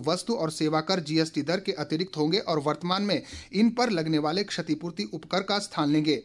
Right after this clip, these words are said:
पहली फरवरी से पान मसाला, सिगरेट, तंबाकू और ऐसे उत्पादों पर चालीस प्रतिशत तथा बीड़ी पर अठारह प्रतिशत जीएसटी लगेगा।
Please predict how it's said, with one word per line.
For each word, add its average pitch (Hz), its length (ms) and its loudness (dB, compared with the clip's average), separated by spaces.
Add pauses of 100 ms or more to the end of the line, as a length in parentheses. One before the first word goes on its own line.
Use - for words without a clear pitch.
(300)
पहली 208 240 2
फरवरी 214 380 0
से 269 180 -4
पान 156 280 2
मसाला, 151 400 0
सिगरेट, 175 440 0 (100)
तंबाकू 151 520 0
और 147 280 0
ऐसे 160 280 2
उत्पादों 160 480 -2
पर 220 220 2 (280)
चालीस 202 460 2
प्रतिशत 208 500 -2 (120)
तथा 175 260 0 (280)
बीड़ी 190 320 2
पर 240 260 2 (280)
अठारह 202 520 2
प्रतिशत 196 540 -2
जीएसटी 160 440 0
लगेगा। 147 420 4